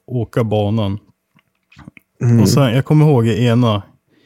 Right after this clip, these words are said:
Speaker 1: i ena kurvan, då kändes det som att jag
Speaker 2: Mm.
Speaker 1: skulle slockna vilken sekund som helst. För det var såna jävla G-krafter. <laughs> Och sen när jag kom ut i kurvan så vart det bara, "Jaha,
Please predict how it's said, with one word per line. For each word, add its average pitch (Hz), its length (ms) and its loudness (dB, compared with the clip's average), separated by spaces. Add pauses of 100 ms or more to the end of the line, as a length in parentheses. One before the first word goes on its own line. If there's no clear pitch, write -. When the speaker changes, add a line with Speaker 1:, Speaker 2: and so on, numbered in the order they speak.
(540)
Speaker 1:
i 135 160 0
ena 135 200 4
kurvan, 117 560 0 (680)
då 143 160 0
kändes 127 360 2
det 110 100 -4
som 107 180 -2
att 104 120 -2
jag 117 60 4
Speaker 2:
Mm. 101 100 2
Speaker 1:
skulle 104 400 -4
slockna 110 580 -4 (240)
vilken 110 380 -6
sekund 101 320 -6
som 107 140 -8
helst. 95 340 -12 (840)
För 143 80 0
det 131 60 4
var 131 120 4
såna 143 240 4
jävla 135 300 4
G-krafter. 123 960 -2 (640)
<laughs> 107 640 -20
Och 160 180 -2
sen 160 180 2
när 151 60 4
jag 147 140 4
kom 156 180 4
ut 156 180 2
i 127 60 0
kurvan 135 340 4
så 123 120 -4
vart 123 160 0
det - 60 -4
bara, 98 220 -2 (220)
"Jaha, 214 140 2